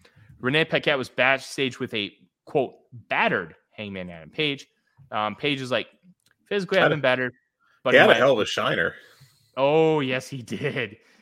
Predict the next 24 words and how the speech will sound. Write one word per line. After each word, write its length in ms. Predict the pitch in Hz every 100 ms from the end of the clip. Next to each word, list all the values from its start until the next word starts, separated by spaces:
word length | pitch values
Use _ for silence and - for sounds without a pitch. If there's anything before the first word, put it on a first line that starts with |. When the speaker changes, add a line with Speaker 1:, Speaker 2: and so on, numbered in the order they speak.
| _ -
Speaker 1:
"But 100 | 135
in 60 |
my 120 | 139
mind, 460 | 127 131 147 151 143
my 100 | 113
heart, 300 | 107 139 135
my 80 | 120
soul, 320 | - 123 120 -
all 180 | 110
is 100 | 101
well. 300 | 120 117 117 _ _ _
Sunday, 460 | - 143 143 139
I 20 | 127
let 220 | 123 123
that 100 | 117
heart 180 | 120 117
blacken, 680 | 117 120 123 123 127 131 127
but 120 | 120
let 160 | 110 117
that 180 | 117 -
serve 220 | 127 120
as 100 | 120
a 40 | 113
warning. 380 | 110 110 92